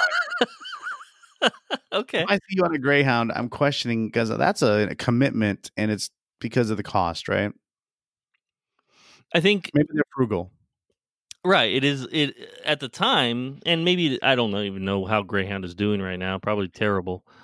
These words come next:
Speaker 1: Um, but at, at the time, it was, I believe, like, six, it was, like, eighty bucks,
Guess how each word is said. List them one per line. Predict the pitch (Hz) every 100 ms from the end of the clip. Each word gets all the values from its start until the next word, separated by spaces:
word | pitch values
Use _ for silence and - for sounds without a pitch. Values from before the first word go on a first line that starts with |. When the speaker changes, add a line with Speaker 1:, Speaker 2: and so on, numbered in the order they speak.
| - - _ _
Speaker 1:
Um, | - 110 101 95 95 98 _ _ _ _ _ _ _ _ _ _ _ - 131
but | 131 120 -
at, | 131 123 _ _ _ _ _ _
at | -
the | 127
time, | - 156 131
it | 101
was, | 113 110 98 -
I | 127
believe, | 110 117 117 131 135 127 107 - _ _ _ _
like, | 120 98 98 _ _ _
six, | - - 120 - - - _
it | 131
was, | 131
like, | 120 120 - _ _ _ -
eighty | 143 156
bucks, | 117 110 104 - - - - -